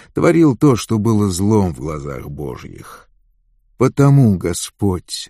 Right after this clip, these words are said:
разгневался на жителей Иерусалима и Иудеи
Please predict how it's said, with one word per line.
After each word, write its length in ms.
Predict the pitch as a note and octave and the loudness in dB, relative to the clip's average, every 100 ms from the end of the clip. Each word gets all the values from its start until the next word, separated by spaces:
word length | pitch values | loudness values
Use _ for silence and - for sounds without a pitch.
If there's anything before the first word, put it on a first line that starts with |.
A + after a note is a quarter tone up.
| _ | _
разгневался 1000 | G#2+ G#2+ F2+ F#2+ G2+ G#2+ F2+ F#2 - F#2+ | -2 -2 0 2 4 2 0 -6 -4 -2
на 140 | F#2 | -2
жителей 640 | E2+ G#2 G2 E2+ F2+ G2 - | -2 -4 -4 -6 -4 -6 -6
Иерусалима 960 | G2+ F#2 F2 F2 - E2+ F#2 G2 F2 F2 - | -4 -2 -2 -4 -6 -6 -2 -2 -2 -4 -6
и 320 | F#2 E2+ D#2+ | -6 -6 -6
Иудеи 680 | E2 D#2+ A#2 A2 - - | -8 -4 -2 -2 -4 -14